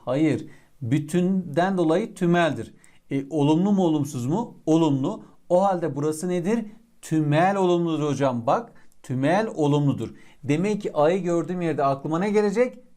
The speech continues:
Tümel olumlu. Karşı tarafa geçtim. Hiçbir yılan sürüngen değildir. Hiçbirden dolayı burası tümel mi?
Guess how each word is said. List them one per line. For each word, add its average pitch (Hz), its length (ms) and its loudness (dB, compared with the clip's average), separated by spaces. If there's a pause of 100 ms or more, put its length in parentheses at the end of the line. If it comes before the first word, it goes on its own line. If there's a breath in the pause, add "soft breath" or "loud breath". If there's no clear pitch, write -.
(120)
Tümel 160 280 0
olumlu. 117 440 0 (320 soft breath)
Karşı 175 320 -2
tarafa 196 320 -2
geçtim. 170 500 -4 (240 loud breath)
Hiçbir 160 360 -4
yılan 185 340 2
sürüngen 175 580 0
değildir. 131 340 0 (320 loud breath)
Hiçbirden 185 560 -2
dolayı 180 340 0
burası 170 580 0 (340 loud breath)
tümel 196 360 2
mi? 214 280 -4